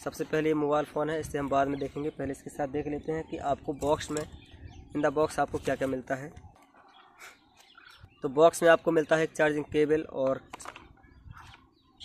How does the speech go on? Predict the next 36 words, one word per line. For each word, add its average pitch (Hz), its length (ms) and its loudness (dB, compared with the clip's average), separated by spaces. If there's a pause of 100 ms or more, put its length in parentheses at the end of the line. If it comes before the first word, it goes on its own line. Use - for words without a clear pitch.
(160)
आपको 147 260 6
एक 156 120 0
अडाप्टर 143 420 2
मिलता 147 320 0
है, 143 140 -4
यानी 139 160 -2
कि - 180 -20
चार्जर 135 260 0
मिलता 139 280 -4
है, 147 160 -6 (280)
और 156 160 6
ये 170 60 6
टेन 160 300 8
वाट 160 200 8
का 160 100 4
चार्जर 147 380 4
है, 143 160 -6
ठीक 175 180 -4
है। 120 120 -4 (680)
और 151 180 0
इसके 156 240 -2
साथ 160 280 6
आपको 160 340 2
एक 156 180 0 (840)
सिम 170 140 6
इजेक्टर 160 300 4
टूल 156 220 0
भी 151 60 -4
मिल 151 140 0
जाएगा। 147 340 0 (920)
तो 143 80 -4
ये 156 140 6
है 165 60 6
दोस्तों 156 300 2
मोबाइल 135 380 0
फ़ोन। 139 340 -4